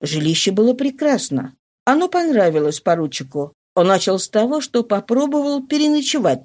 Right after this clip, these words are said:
там. Ночь прошла благополучно. Он затопил печь, зажёг лампы и свечи, стиснул зубы и заставил себя заснуть. Через неделю он попробовал переночевать ещё раз.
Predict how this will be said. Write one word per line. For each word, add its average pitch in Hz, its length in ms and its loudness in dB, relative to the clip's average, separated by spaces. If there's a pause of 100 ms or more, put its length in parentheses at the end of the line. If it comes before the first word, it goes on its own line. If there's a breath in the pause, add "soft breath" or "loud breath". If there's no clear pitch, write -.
там. 131 440 0 (440)
Ночь 175 320 2
прошла 185 400 0
благополучно. 180 920 -4 (240)
Он 302 180 2
затопил 175 480 -2
печь, 240 500 0
зажёг 202 460 0
лампы 233 480 2
и 220 80 -2
свечи, 208 640 -2 (100)
стиснул 214 640 -2
зубы 285 440 0
и 226 60 2
заставил 180 540 -2
себя 156 260 -2
заснуть. 143 600 -6 (420)
Через 254 300 2
неделю 330 500 0
он 269 220 2
попробовал 262 720 0
переночевать 240 680 2
ещё 262 400 0
раз. 127 380 -6